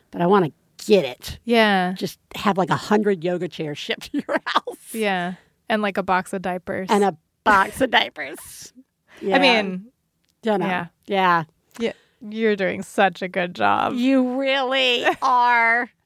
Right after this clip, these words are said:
Speaker 1: You really are. Teresa, what did we learn today? Well, we learned,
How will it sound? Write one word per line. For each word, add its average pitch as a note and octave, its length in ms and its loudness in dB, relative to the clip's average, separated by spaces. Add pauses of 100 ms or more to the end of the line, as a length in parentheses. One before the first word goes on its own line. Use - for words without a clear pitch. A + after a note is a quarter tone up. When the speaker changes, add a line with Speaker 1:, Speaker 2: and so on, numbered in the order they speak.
(140)
Speaker 1:
You C#4+ 220 -8
really A#3+ 360 -4
are. G3+ 480 0 (1200)
Teresa, F#4 600 4 (840)
what A#3+ 120 -4
did B3+ 80 -2
we B3+ 80 -2
learn A#3 240 0
today? F3 480 -4 (640)
Well, F4 640 4 (1000)
we F3 120 -8
learned, D4 760 4